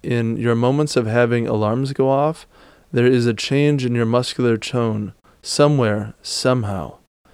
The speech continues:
And I'm willing to bet there's an uncomfortable sensation somewhere, somehow, in your body. Are these places tense, or are their muscles contracted?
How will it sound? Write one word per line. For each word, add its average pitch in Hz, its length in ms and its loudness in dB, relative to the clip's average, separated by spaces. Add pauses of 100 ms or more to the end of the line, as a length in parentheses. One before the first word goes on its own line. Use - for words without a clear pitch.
(200)
And 120 100 -6
I'm 123 160 -2
willing 220 260 0
to 202 60 2
bet 123 300 2
there's 120 240 0
an 113 120 -2
uncomfortable 156 840 0
sensation 120 760 -2 (400)
somewhere, 123 840 0 (260)
somehow, 113 720 -4 (320)
in 117 180 -2
your 113 100 0
body. 107 420 -2 (1500)
Are 123 200 2
these 127 240 0
places 123 840 -2 (160)
tense, - 960 -6 (160)
or 110 360 0
are 120 160 -4
their 123 120 0
muscles 127 540 0
contracted? 117 800 -6